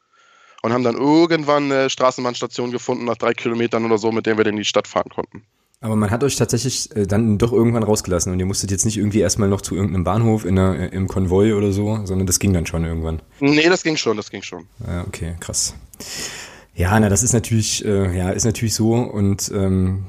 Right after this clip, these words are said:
Speaker 2: wahrscheinlich, weiß ich nicht, Thomas, wie du siehst, aber wahrscheinlich auch nicht ganz unberechtigt so, dass man da so ein bisschen drauf achtet, dass man sich da nicht irgendwie begegnet, weil, ähm, ja,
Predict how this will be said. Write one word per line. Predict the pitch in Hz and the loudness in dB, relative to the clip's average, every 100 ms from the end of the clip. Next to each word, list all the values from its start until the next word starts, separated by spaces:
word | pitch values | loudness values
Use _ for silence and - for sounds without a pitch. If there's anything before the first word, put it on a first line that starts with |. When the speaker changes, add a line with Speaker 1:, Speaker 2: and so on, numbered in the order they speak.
| 110 | -12
Speaker 2:
wahrscheinlich, | - - 90 95 85 92 - 95 117 117 - | -14 -12 -8 -8 -4 -2 0 4 6 4 4
weiß | 101 | 2
ich | 107 | 2
nicht, | 107 | 2
Thomas, | 113 107 92 | 2 0 0
wie | 98 | -2
du | 104 | 0
siehst, | 113 107 | 0 0
aber | 98 95 | 0 0
wahrscheinlich | 90 98 113 104 | 0 0 0 2
auch | 98 | 0
nicht | 101 | 0
ganz | 98 | 0
unberechtigt | 104 123 117 117 127 - - | 2 2 2 0 -4 -6 -14
so, | - 123 | -4 -2
dass | 131 120 104 - 107 | -2 -2 -2 0 0
man | 104 | 2
da | 98 95 | 4 4
so | 101 | 2
ein | |
bisschen | 98 - 95 | 2 0 0
drauf | 98 | 0
achtet, | 104 - 104 | -2 -2 -2
dass | 98 | -2
man | 101 98 | -2 -4
sich | 92 | -4
da | 101 | -4
nicht | 98 - | -4 -4
irgendwie | 98 95 | -2 -2
begegnet, | 92 98 98 98 | -2 0 0 0
weil, | 87 87 87 95 | -2 -4 -4 -4
ähm, | 90 87 85 | -2 -2 -2
ja, | 80 82 92 82 | -2 -2 0 -2